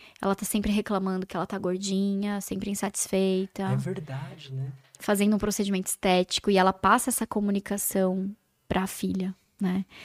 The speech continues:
Speaker 1: E a gente tá falando de comunicação, às vezes, que é não verbal, que representa grande parte da nossa comunicação. Então,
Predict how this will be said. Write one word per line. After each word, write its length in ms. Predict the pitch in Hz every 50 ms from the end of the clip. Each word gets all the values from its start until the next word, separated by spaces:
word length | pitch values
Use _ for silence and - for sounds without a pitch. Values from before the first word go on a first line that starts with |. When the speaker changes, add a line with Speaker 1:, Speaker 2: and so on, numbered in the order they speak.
| - - - - - _ -
Speaker 1:
E 120 | 208 202
a 60 | 190
gente 220 | 190 190 196 190 -
tá 100 | 214 214
falando 280 | - 240 220 214 226
de 80 | 226 -
comunicação, 540 | - 226 233 233 240 226 247 220 - 233 220
às 120 | 220 214
vezes, 240 | 220 220 233 247 -
que 120 | - 277
é 40 | 277
não 260 | 269 254 226 208 220
verbal, 640 | 214 220 214 226 214 208 247 294 339 359 339 247 202
que 160 | - - - 190
representa 600 | 175 190 - - 202 196 196 196 202 - 214 202
grande 480 | 202 202 208 190 190 202 202 196 208
parte 520 | 214 _ - 226 208 269 339 - - - 196
da 120 | 185 180
nossa 260 | 180 175 180 - 190
comunicação. 720 | - - 185 180 180 185 - 190 - - - 190 185 175 175
Então, 320 | 175 - 208 196 185